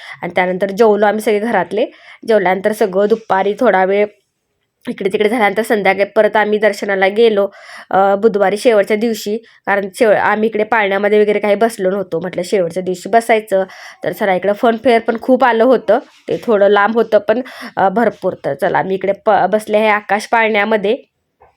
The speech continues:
खूप उंचावरती होता आणि मला थोडंफार आता सध्या ह्या गोष्टीमध्ये बसायला नकोच वाटतो, पण स्वरा वगैरे फोर्स करत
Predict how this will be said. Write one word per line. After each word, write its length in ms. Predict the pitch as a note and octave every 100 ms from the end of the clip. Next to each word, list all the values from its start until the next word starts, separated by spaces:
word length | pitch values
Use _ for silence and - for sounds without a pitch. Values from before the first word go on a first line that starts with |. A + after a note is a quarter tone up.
| _ _ _ _ _ - -
खूप 260 | A3 G#3
उंचावरती 640 | A3+ G#3+ G3+ F#3+ G3 F#3
होता 240 | A3 G#3 F#3+
आणि 100 | G3
मला 220 | G3 F#3+ F#3+
थोडंफार 300 | A#3 G3 G#3
आता 320 | G#3+ G#3+ G#3 - - - -
सध्या 600 | A#3+ F#3+ A3 A3+ A3+ A3+
ह्या 100 | B3
गोष्टीमध्ये 440 | G#3+ A#3 A3 G#3+
बसायला 320 | A3+ A#3 A3 A3+
नकोच 300 | A#3+ A#3 C#4
वाटतो, 260 | B3+ -
पण 180 | G3 F#3+
स्वरा 340 | G#3+ A3+ F#3+
वगैरे 380 | G3+ G3 G3 G3+
फोर्स 380 | G#3 A3+ G3+ G3
करत 200 | A3+